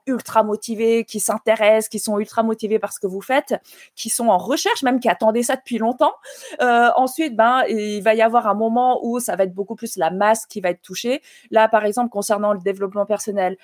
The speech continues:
le bien-être, et cetera, euh, il suffit d'aller dans n'importe quelle grande surface, dans n'importe quelle librairie, vous voyez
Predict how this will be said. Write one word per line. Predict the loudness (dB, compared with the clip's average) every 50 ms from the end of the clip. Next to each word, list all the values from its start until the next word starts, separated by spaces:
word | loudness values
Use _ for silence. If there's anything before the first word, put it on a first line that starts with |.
| _ _
le | 0 0
bien-être, | 2 2 2 2 2 2 2 2 2 0 -4 -12 _ _ _ -6
et | -6 -4
cetera, | -4 -6 -4 -2 0 0 2 2 0 0 -2 _ -20 _ _ 4
euh, | 4 6 6 4
il | 2 -4
suffit | -6 -6 -6 0
d'aller | 2 4 4 4 2 0
dans | -2 -2
n'importe | -2 -2 0 2 2 2 2 0 0 -2 -2 -2 -4 -8 -8 -4
quelle | -2 0 0 0 -2
grande | -2 0 0 0 0
surface, | -2 -6 -8 -4 -2 0 0 0
dans | 0 -2 -2
n'importe | 0 0 0 0 -2 -6 -8 _
quelle | -6 -6 -6
librairie, | -6 -8 -8 -6 -6 -4 -4 -4 -4 -6 -6 -8
vous | -12 -14 -14 -14
voyez | -14 -12 -6 -4 -2 -2 -2 -2 -4 -4 -4 -4 -4 -4